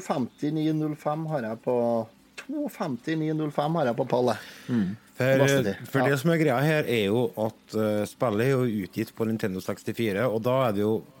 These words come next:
Speaker 3: da er det jo pal-versjonen vi spiller, vi som bor her i Europa, men så har det jo blitt utgitt, eh, på nytt igjen til både Wii og Wii U.
Speaker 1: Ja.
Speaker 3: Eh, og der er
Speaker 1: Ja.
Speaker 3: det N T S C-utgaven som blir brukt.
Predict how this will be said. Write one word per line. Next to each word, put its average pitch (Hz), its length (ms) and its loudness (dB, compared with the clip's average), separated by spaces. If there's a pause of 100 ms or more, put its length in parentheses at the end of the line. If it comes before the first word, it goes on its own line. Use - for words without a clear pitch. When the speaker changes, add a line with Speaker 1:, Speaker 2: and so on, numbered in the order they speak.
(100)
Speaker 3:
da 120 120 0
er 101 40 -2
det 95 80 -2
jo 98 60 -4
pal-versjonen 90 840 -6
vi 98 60 -4
spiller, 95 360 -4
vi 98 140 -4
som 101 180 -6
bor 95 180 -6
her 98 220 -4
i 107 160 0
Europa, 98 320 -4
men 170 160 0
så 170 160 0
har 131 80 2
det 123 120 2
jo 139 80 0
blitt 135 260 -4
utgitt, 117 500 -6 (220)
eh, 117 300 -2
på 139 180 -2
nytt 160 260 -2
igjen 185 340 0
til 135 140 -2
både 110 720 -2 (580)
Wii 135 460 -2
og 135 180 0
Wii 135 380 2
U. 180 120 0 (1040)
Speaker 1:
Ja. 165 140 0 (300)
Speaker 3:
Eh, 135 400 0
og 139 140 0
der 170 200 4
er 214 60 4
Speaker 1:
Ja. 185 80 4
Speaker 3:
det 175 100 -2
N 170 180 2
T - 200 -2
S - 240 -4
C-utgaven 101 640 -2
som 151 160 -2
blir 139 100 0
brukt. - 440 -6